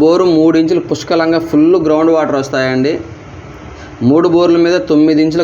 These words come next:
గ్రౌండ్ వాటర్ వస్తాయండి బయటికి. సాయిల్ విషయానికి వచ్చేసరికి రెడ్ సాయిల్ అండి. ప్రజెంట్ అయితే లాస్ట్ టైమ్ ఏంటంటే బత్తాయి తోట వేసి తీసేశారు.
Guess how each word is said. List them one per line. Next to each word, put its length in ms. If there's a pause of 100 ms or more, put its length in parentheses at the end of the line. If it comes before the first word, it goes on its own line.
గ్రౌండ్ 260
వాటర్ 240
వస్తాయండి 460
బయటికి. 340 (2250)
సాయిల్ 380
విషయానికి 360
వచ్చేసరికి 540 (120)
రెడ్ 200
సాయిల్ 280
అండి. 160 (100)
ప్రజెంట్ 400
అయితే 220 (680)
లాస్ట్ 220
టైమ్ 200
ఏంటంటే 300 (120)
బత్తాయి 340
తోట 220
వేసి 240
తీసేశారు. 560